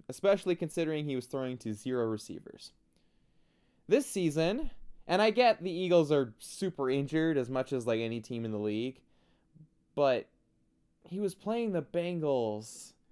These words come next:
The Bengals don't have a defense. And Wentz was terrible. Again.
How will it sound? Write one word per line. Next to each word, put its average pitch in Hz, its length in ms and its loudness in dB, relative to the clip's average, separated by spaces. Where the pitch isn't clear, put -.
The 196 100 -4
Bengals 269 460 0
don't 202 160 0
have 202 160 -4
a 196 60 0
defense. 220 1000 -4
And 185 180 -2
Wentz 262 300 0
was 233 140 -2
terrible. 220 800 4
Again. 226 920 0